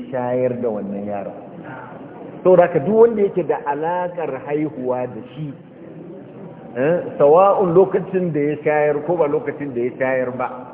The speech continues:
ya zamanto ɗan uwan ɗansa ne. Na'am, Alhamdulillah. Eh, eh, eh, to zan tambaye ka.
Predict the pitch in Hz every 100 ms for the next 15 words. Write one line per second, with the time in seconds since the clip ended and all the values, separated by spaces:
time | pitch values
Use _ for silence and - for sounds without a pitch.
0 | - - - - - - 185 202 190 160
1 | 180 175 170 165 160 160 156 - - -
2 | - - - - - - - - - -
3 | - - - - - - - 156 - 165
4 | - 165 165 - 180 170 - 196 - -
5 | 175 165 139 127 139 139 139 - 113 -
6 | 110 - - - - - 175 190 190 -
7 | - 208 196 180 180 - 180 170 160 -
8 | - 160 160 190 - - - - - -
9 | - - 170 165 139 - - - - -
10 | - - - - - 175 165 151 - -
11 | - - - - - - - - 165 156
12 | 165 175 180 151 135 143 147 -